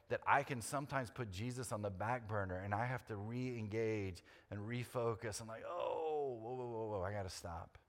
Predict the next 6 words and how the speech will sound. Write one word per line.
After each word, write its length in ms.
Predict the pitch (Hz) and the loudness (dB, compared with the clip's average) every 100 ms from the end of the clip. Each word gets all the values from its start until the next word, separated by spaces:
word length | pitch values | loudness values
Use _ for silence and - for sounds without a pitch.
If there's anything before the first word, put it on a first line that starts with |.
| _ _ _ _ _ - | _ _ _ _ _ -4
I've 360 | - 131 135 110 | 4 6 6 4
gotta 200 | 104 95 | 0 0
focus 380 | 107 98 95 92 | -2 -2 -2 -4
on 120 | 82 | -6
Jesus 340 | 85 82 82 | -6 -6 -8
first." 400 | - 78 76 80 | -8 -10 -10 -14